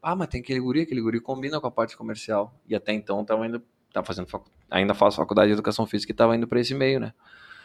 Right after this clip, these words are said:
Ah, do esporte, ou treinador, ou preparador físico, enfim.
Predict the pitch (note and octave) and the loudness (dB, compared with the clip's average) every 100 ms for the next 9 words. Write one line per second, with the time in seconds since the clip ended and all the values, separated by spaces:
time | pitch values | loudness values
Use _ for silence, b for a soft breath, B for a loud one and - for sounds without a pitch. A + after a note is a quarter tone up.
0 | b b b b _ _ G2+ F#2 F2+ F2 | b b b b _ _ 2 2 2 0
1 | F2 F2 F#2+ - G2 G2 - G#2+ A2 - | -2 -4 -6 -4 0 0 6 6 6 2
2 | - - F#2 F#2 F#2+ _ _ F#2+ F#2 G2 | -10 -2 0 0 -4 _ _ -2 0 0
3 | F#2 F#2+ C3 C#3+ B2+ G2+ G2 G2+ G2+ G2+ | 2 4 6 6 6 4 2 2 0 -6
4 | - - G#2 G2 G2 - - A#2+ D#3 A#2+ | -8 -2 0 0 -2 -4 -2 0 0 -2
5 | G#2+ G#2 G#2+ - B2+ A#2+ | -4 -6 -6 -6 -8 -8